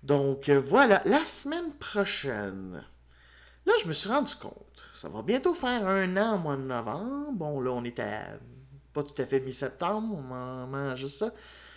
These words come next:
Et là, je me rends compte d'une chose. Je me rends compte d'une chose, c'est que j'ai pas fait un film québécois. Je suis un Québécois, j'ai pas fait un mot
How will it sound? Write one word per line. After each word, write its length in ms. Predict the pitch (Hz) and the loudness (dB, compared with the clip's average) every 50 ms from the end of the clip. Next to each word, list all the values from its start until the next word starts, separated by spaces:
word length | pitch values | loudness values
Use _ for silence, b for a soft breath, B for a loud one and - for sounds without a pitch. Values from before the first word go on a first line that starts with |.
| B B B - | B B B 4
Et 40 | 156 | 4
là, 60 | 247 | 4
je 100 | 302 190 | 4 4
me 60 | 151 | 2
rends 140 | 127 143 156 | 2 2 0
compte 200 | 196 285 302 214 | 0 0 -2 0
d'une 200 | 151 131 117 104 | -2 -2 -4 -4
chose. 1120 | - - - - 101 85 87 - - 330 - - - _ _ _ - - - - 123 95 - - - B B B B B B B B B B B B B B B B B B | -6 -6 -6 -4 -4 -4 -2 -2 -2 -4 -6 -10 -20 _ _ _ -18 -14 -10 -8 -8 -8 -8 -10 -18 B B B B B B B B B B B B B B B B B B
Je 140 | - - 127 | -16 -10 -8
me 100 | 120 117 | -6 -4
rends 240 | 107 101 107 127 170 | -2 -2 -2 0 0
compte 240 | 254 349 370 359 | 0 0 0 0
d'une 100 | 359 349 | 0 -2
chose, 260 | 330 - 320 320 359 349 | 0 2 2 4 2 2
c'est 300 | - - - - - - | 0 -2 -2 -4 0 4
que 300 | - 143 139 135 113 - - - - - - - _ _ - | 8 8 10 10 8 6 2 -6 -18 -20 -20 -20 _ _ -8
j'ai 220 | - 113 - 131 131 | -4 -2 0 0 2
pas 200 | - - 302 302 | 4 4 4 4
fait 400 | 302 - 202 196 220 214 - - | 4 4 6 6 6 4 0 -2
un 140 | - 240 277 | 0 2 2
film 240 | - - 277 277 269 | 2 0 0 0 4
québécois. 580 | 247 226 202 170 151 139 143 - - 156 185 208 | 6 6 6 8 6 4 4 4 4 4 4 4
Je 100 | 208 - | 2 0
suis 80 | - 139 | 0 0
un 60 | 113 | 0
Québécois, 540 | - - 226 233 208 196 180 - 180 180 196 | 2 4 4 8 8 6 6 4 2 2 2
j'ai 120 | 151 135 | 0 -2
pas 140 | - - 175 | -4 -6 -4
fait 200 | - 180 - - - - | -4 -4 -6 -6 -6 -4
un 160 | 185 240 262 | -2 0 0
mot 200 | 262 233 180 185 | 0 -2 -2 -4